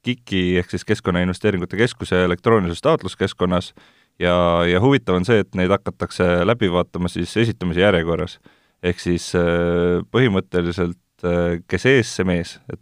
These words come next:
äh, tuleb enda taotlus kiirelt ära teha ja, ja kiirelt ära esitada, et, äh, siin on välja toodud ka mõned asjad, mis seal olemas peavad olema. Äh, muidugi paberimajandust on nagu hulgaliselt,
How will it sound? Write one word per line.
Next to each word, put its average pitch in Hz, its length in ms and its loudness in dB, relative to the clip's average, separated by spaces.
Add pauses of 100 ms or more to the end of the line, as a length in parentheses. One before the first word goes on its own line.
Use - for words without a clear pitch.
äh, 90 160 -4
tuleb 95 320 2
enda 92 160 -4
taotlus - 320 -2
kiirelt 98 320 0
ära 175 80 4
teha 113 220 4 (580)
ja, 92 140 4 (180)
ja 92 120 2
kiirelt 107 360 0
ära 87 160 4
esitada, 85 600 -4
et, - 260 -8
äh, 87 560 0 (1120)
siin 101 240 0
on 98 160 2
välja 107 240 2
toodud 101 240 -2
ka 104 120 -4
mõned 110 200 4
asjad, 123 240 2
mis 92 160 -4
seal 104 160 2
olemas 127 320 0
peavad 90 240 2
olema. 90 300 2 (520)
Äh, 90 320 0
muidugi 92 540 -4
paberimajandust 95 800 0
on 92 100 0
nagu 90 260 -2 (380)
hulgaliselt, 98 800 -2